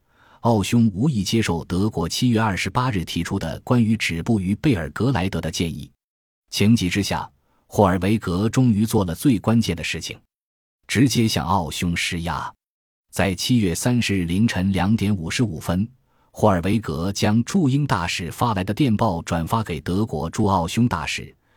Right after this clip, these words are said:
同时又附了一封新的电报，指出：如果奥地利拒绝一切调停，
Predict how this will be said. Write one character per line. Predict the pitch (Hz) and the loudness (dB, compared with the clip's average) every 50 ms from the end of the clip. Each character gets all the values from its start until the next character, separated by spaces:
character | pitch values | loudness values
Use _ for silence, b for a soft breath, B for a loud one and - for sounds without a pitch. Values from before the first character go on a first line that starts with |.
| _ _ _ | _ _ _
同 | - 107 101 110 | -2 0 2 2
时 | 107 - 87 90 104 | 2 0 0 0 0
又 | 120 117 104 90 | 0 0 0 0
附 | - - 104 | -2 -2 -2
了 | 90 | -2
一 | 85 76 76 87 | -2 -4 -6 -4
封 | - 92 98 | -4 -2 -2
新 | 95 - - 143 135 | -2 0 0 0 0
的 | - 82 | 0 -2
电 | - 95 80 | -2 -4 -4
报， | - 82 78 - - _ _ _ _ _ _ - | -4 -4 -6 -6 -8 _ _ _ _ _ _ -6
指 | - 85 | -6 -6
出： | - - - 85 90 - b b b b b b b b | -4 -4 -6 -8 -8 -10 b b b b b b b b
如 | - 107 120 | 0 2 2
果 | 120 - - | 2 2 0
奥 | 87 110 143 135 139 | 0 0 0 0 2
地 | - 131 | 2 2
利 | 117 117 107 95 | 2 2 0 -2
拒 | - - 170 139 95 | -2 0 0 0 0
绝 | - - 85 | 0 -2 -2
一 | 87 92 110 117 | -2 -2 -2 -2
切 | - - 87 | -2 -2 -4
调 | 82 - - - 80 | -4 -6 -6 -8 -8
停， | - - - - | -8 -10 -12 -14